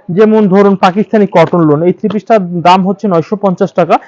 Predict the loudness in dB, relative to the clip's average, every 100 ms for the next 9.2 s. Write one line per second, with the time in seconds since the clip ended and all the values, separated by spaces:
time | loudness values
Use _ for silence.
0 | -20 _ -2 -2 -2 -2 0 2 4 4
1 | 4 2 0 0 0 -2 -6 -4 -4 -4
2 | -4 0 2 2 2 2 2 0 -4 -4
3 | -6 -6 -6 -4 -2 0 2 2 0 -2
4 | -4 -6 -6 -6 -2 -2 -2 -2 -2 -2
5 | -6 -10 -10 -10 -2 0 0 -4 -8 -18
6 | -20 -14 -4 0 2 0 0 0 0 2
7 | 0 0 -2 -2 -2 0 0 0 0 -2
8 | -6 -4 -2 -2 -2 2 0 0 -4 -4
9 | -4